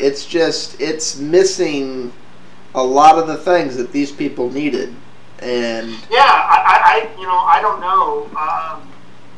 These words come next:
Speaker 2: I, I, I haven't downloaded it. I haven't even demoed it or anything, so I couldn't. But I just go off of the friends that I know that have
Speaker 1: Well,
Speaker 2: done.
Speaker 1: and some of the things that are being complained about, I understand perfectly if you're a professional,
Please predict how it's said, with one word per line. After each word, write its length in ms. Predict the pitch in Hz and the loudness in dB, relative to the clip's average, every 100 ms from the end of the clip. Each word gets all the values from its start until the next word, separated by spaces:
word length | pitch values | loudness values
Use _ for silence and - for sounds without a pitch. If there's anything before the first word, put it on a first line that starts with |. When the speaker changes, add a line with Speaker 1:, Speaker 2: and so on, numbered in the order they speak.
| - - - | -16 -16 -4
Speaker 2:
I, 160 | 147 165 | -2 0
I, 300 | 143 156 135 | -2 -2 -2
I 40 | |
haven't 260 | 151 139 131 | -4 -6 -4
downloaded 400 | 127 131 135 131 | -2 -2 -4 -8
it. 60 | 131 | -8
I 100 | 123 | -6
haven't 200 | 147 147 | -4 -6
even 220 | 139 127 - - - - | -10 -14 -16 -16 -16 -6
demoed 400 | 175 170 170 165 | 2 2 2 0
it 160 | 165 160 | 0 -2
or 160 | 135 139 | -2 -4
anything, 360 | 156 - 135 - | -6 -12 -16 -14
so 160 | 135 | -8
I 140 | 135 147 | -6 -6
couldn't. 260 | 151 143 - - - - - | -8 -12 -14 -18 -18 -18 -6
But 100 | 170 | 2
I 80 | 175 | 2
just 140 | 180 - | 0 2
go 80 | 180 | 4
off 320 | - - - | 4 0 -10
of 60 | 147 | -8
the 160 | 147 | -6
friends 340 | 165 160 156 147 | -6 -8 -8 -8
that 100 | 143 | -8
I 140 | 143 | -6
know 160 | 151 147 | -8 -8
that 160 | 131 | -8
have 220 | 143 143 | -6 0
Speaker 1:
Well, 160 | 175 - 156 | 4 4 2
Speaker 2:
done. 120 | - - | -6 -2
Speaker 1:
and 160 | 226 220 | 0 2
some 260 | 392 427 | 6 6
of 160 | 466 466 | 6 0
the 100 | 330 | -2
things 380 | - 208 208 185 | 0 -2 0 2
that 120 | 180 | 2
are 80 | 165 | 2
being 240 | 160 156 | -2 -6
complained 500 | 151 143 - 139 131 | -8 -12 -4 -2 -2
about, 320 | 123 104 - - - - - - - - - - | -4 -4 -4 -10 -16 -18 -18 -18 -18 -18 -4 4
I 160 | 170 | 6
understand 520 | 196 196 - 185 175 | 6 2 -2 -2 -2
perfectly 440 | - 160 165 - 143 | -2 -2 -4 -2 -2
if 120 | 135 | 0
you're 120 | 131 | -2
a 40 | 123 | -4
professional, 720 | 123 123 151 147 139 113 - | -6 -4 -4 -4 -6 -8 -10